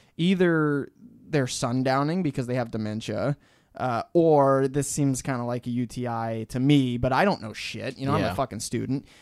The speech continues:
Speaker 1: And one of the, uh, other,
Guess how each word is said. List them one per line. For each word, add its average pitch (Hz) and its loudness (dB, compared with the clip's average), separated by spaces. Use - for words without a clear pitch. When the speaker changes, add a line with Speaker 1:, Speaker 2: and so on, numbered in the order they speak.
Speaker 1:
And 143 2
one 170 2
of 156 2
the, 127 0
uh, 123 -4
other, 123 0